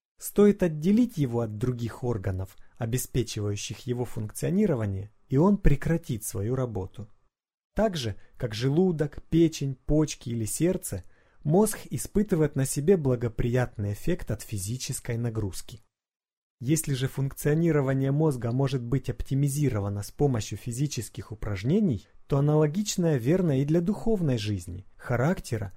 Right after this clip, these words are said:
и взаимоотношений человека с Богом, как свойств, зависящих от этого органа.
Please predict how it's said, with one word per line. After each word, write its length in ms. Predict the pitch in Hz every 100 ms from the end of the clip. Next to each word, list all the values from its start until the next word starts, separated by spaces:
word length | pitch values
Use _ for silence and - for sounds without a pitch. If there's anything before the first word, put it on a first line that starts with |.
| - -
и 160 | - 220
взаимоотношений 1000 | 175 160 147 143 147 147 - 170 135 110
человека 580 | - 107 107 160 170
с 80 | 151
Богом, 500 | 143 151 98 95 92 _ _ _
как 180 | - 101
свойств, 720 | - 120 143 190 - - - - - -
зависящих 800 | 127 113 107 160 - 156 - 120 107
от 200 | 101 -
этого 420 | - 139 139 131
органа. 640 | - 131 110 95 90 101